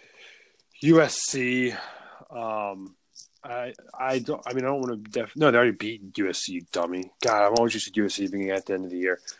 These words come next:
Still have Navy. B C will be fun. Stanford will be fun. I mean, it's just, at this point, it's just kind of a take care of your, that is three rivalry games kind of in a row, which is pretty crazy. Um, you still have your business you have to take care of.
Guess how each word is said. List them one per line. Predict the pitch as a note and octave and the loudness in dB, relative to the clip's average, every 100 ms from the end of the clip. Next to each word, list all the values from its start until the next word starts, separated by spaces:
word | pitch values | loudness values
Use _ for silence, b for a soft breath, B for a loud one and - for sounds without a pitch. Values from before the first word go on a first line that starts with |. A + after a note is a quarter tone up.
| B | B
Still | - E3+ | 0 6
have | G3 E3 | 6 4
Navy. | A2+ G#2+ A2 A2 G#2+ _ _ _ _ - | 2 -2 0 -2 -2 _ _ _ _ -4
B | E3+ | -2
C | E3 - | 0 -2
will | A#2 | -2
be | G#2+ | -2
fun. | - A2 A2 | 0 0 0
Stanford | G#2 C3 C#3+ | -4 -8 -6
will | B2 | -6
be | A2+ | -6
fun. | - F2+ F2 F#2 b b b b - | -4 -4 -4 -8 b b b b -2
I | A#2 | 2
mean, | B2 B2 | 4 4
it's | B2 - | 2 0
just, | C3 C3+ | -2 0
at | B2 | 2
this | C3+ A#2+ | 4 2
point, | - B2 A2+ | 2 4 4
it's | |
just | A2 - | 0 -4
kind | A2 G#2 | -2 0
of | G2+ | 4
a | G2+ | 2
take | F#2+ - G#2 | 2 -4 -4
care | - G2+ G2+ | 2 4 4
of | F#2+ | 4
your, | G2 G2 G2 - _ _ _ _ _ _ _ _ - | 0 0 -2 -8 _ _ _ _ _ _ _ _ -6
that | A2 B2 | 2 2
is | G#2 | 2
three | - G#2 G#2+ | -2 -2 -2
rivalry | F2+ F2 G2 F2+ F2 | 2 2 2 0 -6
games | F2+ F#2 F2+ - - | -4 -4 -6 -8 -8
kind | - A2 G#2+ | -4 -2 0
of | F#2+ | -2
in | F2 | -4
a | |
row, | E2+ F#2 F2 | -4 -4 -4
which | - | -8
is | - | -12
pretty | - G2 | -10 -10
crazy. | F2+ G2 F#2+ F#2 _ b b b b - | -8 -8 -8 -12 _ b b b b 0
Um, | A#2+ G#2+ F#2+ F2 E2+ _ - - - - _ - | 6 8 6 2 -8 _ -20 -20 -20 -20 _ -8
you | C#3+ | -6
still | - E3 | -2 2
have | D3 C3+ | 4 4
your | |
business | A2+ A2+ A2+ - | 2 0 0 -2
you | G#2 | -2
have | - | -2
to | G#2 | -6
take | F2+ | -4
care | F#2+ F2+ | 0 2
of. | F2+ | 0